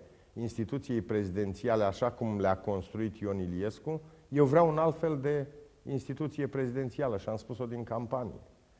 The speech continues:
Vreau o instituție implicată, o instituție care observă problemele din societate și le ridică cu voce tare,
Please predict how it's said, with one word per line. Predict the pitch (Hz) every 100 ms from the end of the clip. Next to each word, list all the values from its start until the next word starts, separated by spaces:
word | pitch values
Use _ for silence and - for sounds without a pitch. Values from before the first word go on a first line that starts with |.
| _ _
Vreau | 135 139
o |
instituție | 135 123 127 113 127 123
implicată, | 120 110 107 95 131 135 -
o | 165 131
instituție | 117 - 104 139 - 127
care | 123 117 110 107 - - -
observă | 117 - 151 147 113 107
problemele | 123 117 127 117 110
din | 104 104
societate | 104 101 - 107 120 113
și | 110 110
le | 113
ridică | 117 104 110 127 175
cu | 160 107
voce | 92 110 107
tare, | 98 113 120 143